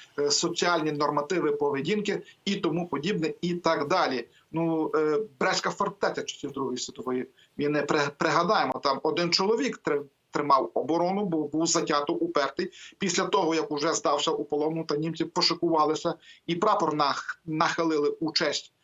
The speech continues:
до нього. Я жодним чином не виправдовую ком-, комунізм, більшовизм, московський імперіалізм,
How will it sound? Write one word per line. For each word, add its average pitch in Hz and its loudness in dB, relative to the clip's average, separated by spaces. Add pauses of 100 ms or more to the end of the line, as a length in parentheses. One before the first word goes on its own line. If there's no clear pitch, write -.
(180)
до 180 2
нього. 165 2
Я 185 4
жодним 214 0
чином 214 0
не 190 0
виправдовую 185 0
ком-, 170 -4
комунізм, 180 0 (300)
більшовизм, 175 2
московський 175 -2
імперіалізм, 180 -2